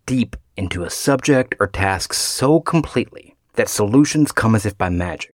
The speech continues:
where accidents will lead to experiments and we discover something better than a thousand forced hours could have given us. Flow state gives our brains the superpower to see new ways to solve problems.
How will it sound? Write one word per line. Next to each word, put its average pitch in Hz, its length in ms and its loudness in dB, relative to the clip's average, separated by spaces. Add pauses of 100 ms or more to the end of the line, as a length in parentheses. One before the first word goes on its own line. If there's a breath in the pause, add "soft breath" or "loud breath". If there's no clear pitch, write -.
(280)
where 98 320 4
accidents 160 680 0
will 107 140 0
lead 98 180 -2
to - 80 -4
experiments 143 720 2
and 127 80 4
we 117 80 2
discover 165 600 -2
something 120 600 -2
better 104 540 -2 (400 soft breath)
than 101 180 2
a 95 40 0
thousand 135 680 2
forced 127 460 0 (120)
hours 120 640 -4 (400)
could 101 140 0
have 98 120 -2
given 147 240 -2
us. - 260 -14 (800)
Flow - 280 2
state 117 400 0
gives 139 260 2
our 139 140 2
brains 107 540 0
the 110 80 -4
superpower - 840 -2
to - 80 -12
see 139 420 2
new 120 300 4
ways 131 680 -2
to - 80 -8
solve 101 320 -6
problems. - 580 -8